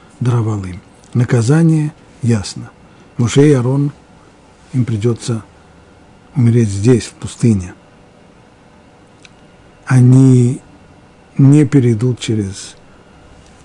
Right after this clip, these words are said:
границу страны Израиля, через реку Иорден, обетованной земли им не видеть. Но если наказание понятно, то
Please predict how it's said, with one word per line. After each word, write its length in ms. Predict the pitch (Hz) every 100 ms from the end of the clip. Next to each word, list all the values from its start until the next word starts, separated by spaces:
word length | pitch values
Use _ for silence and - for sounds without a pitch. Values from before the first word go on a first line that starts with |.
| _ -
границу 580 | 120 123 131 120 117
страны 380 | 104 - 110 110
Израиля, 460 | 101 117 160 160 139
через 400 | - 101 95 -
реку 400 | 135 110 - 104 - _
Иорден, 580 | 117 104 101 147 180 175 - - - _ _ _ _ _ _ _ _ -
обетованной 600 | 113 113 117 120 139 131
земли 420 | 110 101 98 104 -
им 200 | - 101 101 - _ _ _ _ _ _ _
не 140 | 113 110
видеть. 520 | 90 - _ _ _ _ _ _ _ _ _ _ _ _
Но 340 | 104 101 104 - _ _ _ _ _ _ - -
если 300 | 104 101 101
наказание 540 | 101 104 120 196 202
понятно, 500 | - 110 104 98 92
то 100 | -